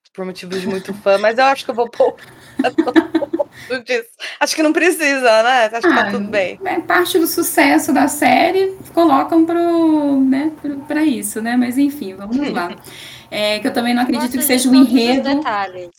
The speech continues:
Speaker 2: É, até porque eu não acredito que seja um enredo que tenha tornado a série tão popular. Pelo menos não me indicaram por conta do enredo para ver essa série. Mas eu chegarei do porquê que a série tá indicada na, <laughs>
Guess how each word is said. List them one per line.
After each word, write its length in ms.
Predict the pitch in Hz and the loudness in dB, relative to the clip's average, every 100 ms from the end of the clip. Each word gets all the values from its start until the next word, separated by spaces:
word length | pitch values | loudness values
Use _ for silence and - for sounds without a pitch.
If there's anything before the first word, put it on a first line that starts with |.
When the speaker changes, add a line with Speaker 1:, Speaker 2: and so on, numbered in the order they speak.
| _ - - - | _ -20 -14 -2
Speaker 2:
É, 220 | 262 202 | 0 0
até 160 | 202 | -2
porque 160 | 226 240 | -4 -2
eu 40 | |
não 60 | 240 | -2
acredito 320 | 247 240 240 | -4 -4 -6
que 60 | 277 | -4
seja 240 | 262 240 | -2 2
um 40 | 254 | 4
enredo 380 | 269 247 240 | 4 2 -2
que 80 | 254 | -4
tenha 220 | 285 254 | -2 -2
tornado 400 | 254 269 233 226 | 0 2 2 0
a 20 | 269 | -4
série 240 | 262 254 | -4 -4
tão 180 | 262 247 | 0 0
popular. 540 | 269 - 359 277 208 | 0 -2 0 2 0
Pelo 180 | 214 214 | -4 -6
menos 260 | 233 247 247 | -2 0 2
não 180 | 247 339 | 4 2
me 100 | 440 | 2
indicaram 680 | 359 370 370 349 294 339 | 0 0 0 -2 0 0
por 160 | 339 370 | 0 -2
conta 260 | - 330 381 | -2 0 0
do 100 | 339 | 2
enredo 300 | 311 269 285 | 2 0 -2
para 220 | 339 330 | 0 0
ver 220 | 269 285 | 0 0
essa 200 | 277 415 | -2 -2
série. 560 | 440 - 202 180 165 170 - - - - - | -4 -4 -2 -2 -6 -10 -16 -20 -20 -20 -4
Mas 220 | 269 320 | 0 2
eu 60 | 392 | 0
chegarei 560 | - 359 392 349 269 311 | -2 0 2 2 4 2
do 140 | 294 | 2
porquê 500 | 311 381 381 320 302 | 2 2 2 0 -2
que 100 | 370 | 0
a 60 | 381 | 0
série 420 | 381 294 262 277 | 2 2 2 0
tá 160 | - 269 | -2 2
indicada 560 | 302 302 294 233 254 | 2 0 -4 0 4
na, 120 | 269 | 6
<laughs> 1200 | 339 - 370 - - 370 - 392 - 330 294 277 | 6 4 0 2 0 0 0 -2 -2 -4 -2 -4